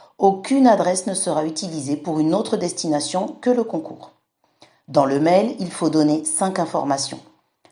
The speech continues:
Ton prénom, la première lettre de ton nom de famille, ton niveau de classe, le nom de ton école et le nom de la commune où tu vas à l'école.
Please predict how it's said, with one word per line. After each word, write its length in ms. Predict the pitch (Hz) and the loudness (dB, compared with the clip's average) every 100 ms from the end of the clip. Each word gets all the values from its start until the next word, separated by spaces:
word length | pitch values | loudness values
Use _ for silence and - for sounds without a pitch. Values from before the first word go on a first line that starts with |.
| _ - | _ -6
Ton 120 | 226 | -4
prénom, 520 | 220 202 165 131 123 - - _ _ _ _ _ _ _ - | 0 2 2 2 -2 -6 -18 _ _ _ _ _ _ _ 0
la 160 | 143 | 0
première 540 | 131 - 269 262 240 220 | 2 2 4 6 6 6
lettre 420 | 196 190 190 160 | 4 4 -2 -6
de 100 | 143 | -4
ton 200 | 147 147 | -2 0
nom 180 | 139 220 | 2 4
de 100 | 254 | 2
famille, 640 | 247 208 160 131 131 151 - - _ _ _ _ - | 2 0 0 -2 -4 -8 -12 -20 _ _ _ _ -8
ton 160 | 131 | -2
niveau 320 | 131 160 214 | 0 2 2
de 80 | 233 | 2
classe, 580 | 247 233 233 233 - - _ _ _ - | 2 2 2 0 -6 -10 _ _ _ -10
le 220 | 165 165 | 0 2
nom 220 | 151 156 | 4 4
de 100 | 214 | 2
ton 240 | 240 208 202 | 0 0 0
école 480 | 180 - 147 147 147 - _ _ _ - | -2 -2 -2 -2 -8 -16 _ _ _ -4
et 120 | 175 | 2
le 160 | 156 | 2
nom 260 | 156 156 190 | 4 4 2
de 100 | 170 | 0
la 140 | 143 | -2
commune 500 | 139 190 156 143 160 - | -2 -2 0 2 0 -4
où 80 | 180 | -12
tu 160 | - 165 | -10 -4
vas 200 | 165 151 | 2 2
à 60 | |
l'école. 380 | 127 - - 120 | 2 -4 -8 -8